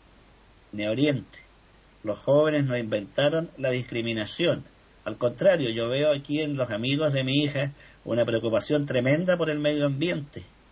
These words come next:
He visto a jóvenes corrigiendo a adultos que no tiren colillas de cigarro al suelo, ni envases de yogur por la ventanilla del auto a la carretera.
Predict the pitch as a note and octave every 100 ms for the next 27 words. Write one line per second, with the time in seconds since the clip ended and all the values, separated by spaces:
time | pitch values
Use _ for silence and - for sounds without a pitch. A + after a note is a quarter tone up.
0 | - - - A2+ A#2+ C#3+ C#3+ B2 D3 D#3+
1 | E3+ E3 C#3+ C3+ B2+ C#3+ C#3+ C3 D3+ E3+
2 | D#3 C#3+ C#3+ C#3+ D3+ D#3 D3 C3 C#3 D3+
3 | C#3+ C3+ A#2+ A#2+ D3 D3+ D3+ B2+ - -
4 | E3 D3 D3+ - - - - - A#2 A2+
5 | C#3+ D3 C#3+ B2 B2 C#3 D3 D3 C#3 B2+
6 | B2+ A#2+ C#3+ D3+ C3+ B2 C#3+ D#3 D3 C#3+
7 | B2+ B2 A2+ A2+ F3+ F#3 -